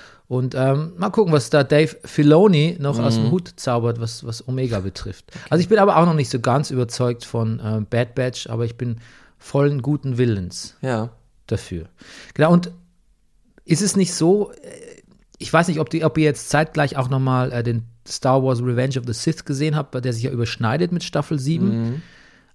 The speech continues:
Speaker 1: Ich fand's wirklich, also mir, ich fand's gruselig, mir kamen die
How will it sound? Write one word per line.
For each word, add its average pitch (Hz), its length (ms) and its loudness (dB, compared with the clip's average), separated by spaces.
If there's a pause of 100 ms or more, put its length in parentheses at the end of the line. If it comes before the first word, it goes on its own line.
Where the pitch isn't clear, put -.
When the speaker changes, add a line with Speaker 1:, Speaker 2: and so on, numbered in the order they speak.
(100)
Speaker 1:
Ich 120 160 -4
fand's 143 420 0 (300)
wirklich, 147 840 0
also 127 220 -2
mir, 131 280 2 (720)
ich - 220 -20
fand's - 380 -6
gruselig, 151 640 2
mir 131 140 -2
kamen 127 280 -4
die 117 140 -6